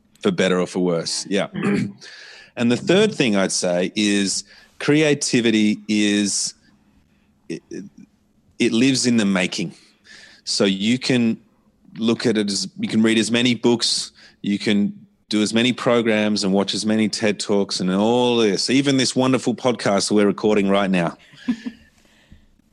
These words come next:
You will learn more in five minutes of making than you will listening to a hundred podcasts like this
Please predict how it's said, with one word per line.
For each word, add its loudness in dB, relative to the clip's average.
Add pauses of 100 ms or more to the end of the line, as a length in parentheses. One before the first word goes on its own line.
(140)
You 4
will 6
learn 4
more 4
in 2
five 2
minutes 0
of 0
making 0
than 2
you 4
will 4
listening 2
to 0
a 0
hundred -2
podcasts -2
like -2
this -10